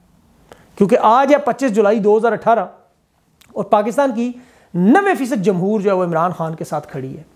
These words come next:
और ये हकीकत अगर किसी को नज़र नहीं आती तो या तो वो अंधे हैं या वो ज़हनी ग़ुलाम हैं। देखें, लीडर आपका लफ्ज़ों, किसी की नज़रों में बेशक कितना ही बड़ा हो,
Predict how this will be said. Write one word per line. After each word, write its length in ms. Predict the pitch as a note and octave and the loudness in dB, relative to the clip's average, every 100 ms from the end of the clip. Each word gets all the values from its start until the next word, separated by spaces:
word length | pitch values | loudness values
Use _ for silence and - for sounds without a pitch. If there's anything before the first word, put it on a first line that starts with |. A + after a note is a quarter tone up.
| _ _ _ _ F3+ | _ _ _ _ 0
और 60 | |
ये 120 | F3+ | 2
हकीकत 380 | G3+ G3+ F3 D#3+ | 2 0 0 2
अगर 140 | A3+ G3+ | 2 0
किसी 200 | F3+ A3+ | -4 -2
को 80 | |
नज़र 260 | F#3 D#3 B3 | -2 0 -2
नहीं 140 | C4 | 0
आती 280 | G3 - B3 - _ _ - | 0 -2 -8 -10 _ _ -8
तो 60 | E3 | 0
या 220 | E3+ G3+ | 2 2
तो 120 | A3 | 2
वो 100 | A3 | 0
अंधे 380 | G#3 A3 A#3+ B3+ | 0 -2 0 -2
हैं 240 | G#3+ F3 - _ - | -4 -8 -20 _ -2
या 120 | G3+ | 0
वो 140 | G3 D#3 | 0 -2
ज़हनी 260 | F#3+ F#3+ | -2 -2
ग़ुलाम 400 | D3 C#3 B2+ D3 | -4 -6 -4 -6
हैं। 120 | B2 - _ _ _ _ _ _ _ _ - | -8 -18 _ _ _ _ _ _ _ _ 0
देखें, 540 | F#3+ A3 D#4+ G3 - - | 2 4 2 2 -6 -8
लीडर 400 | E3+ G3 A3+ C4+ | -2 2 4 4
आपका 420 | A3+ A3 B3 A#3 A3 | 2 0 0 0 0
लफ्ज़ों, 480 | F#3 F#3 G#3 A3 | -4 -4 -4 -4
किसी 240 | - B3+ C#4+ | -4 -6 -4
की 100 | D4 | -2
नज़रों 280 | A3+ B3 C4+ | 0 0 0
में 120 | C4 | 0
बेशक 200 | D4 D#4 | -2 -4
कितना 240 | C4+ D4 | -2 0
ही 60 | C4 | 0
बड़ा 180 | F3 D#3+ | 0 0
हो, 240 | B2+ | -2